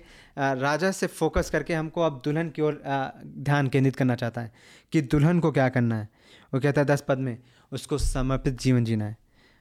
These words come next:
कहता है, "हे बेटी सुन, कान लगाकर ध्यान दे, अपने लोग और अपने पिता के घर को भूल जा।"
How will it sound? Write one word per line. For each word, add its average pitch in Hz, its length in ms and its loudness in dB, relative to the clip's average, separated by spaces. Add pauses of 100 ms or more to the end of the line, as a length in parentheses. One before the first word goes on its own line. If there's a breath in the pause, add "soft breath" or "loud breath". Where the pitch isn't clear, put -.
(240 soft breath)
कहता 135 160 0
है, 135 60 0
"हे 147 140 2
बेटी 135 320 0
सुन, 175 280 0
कान 147 220 2
लगाकर 139 420 2
ध्यान 135 340 -6
दे, 156 100 -2
अपने 135 300 -6
लोग 135 360 4
और 131 100 2
अपने 131 180 -2
पिता 135 320 0
के 131 120 -4
घर 123 140 -2
को 135 160 0
भूल 135 260 4
जा।" 110 180 -6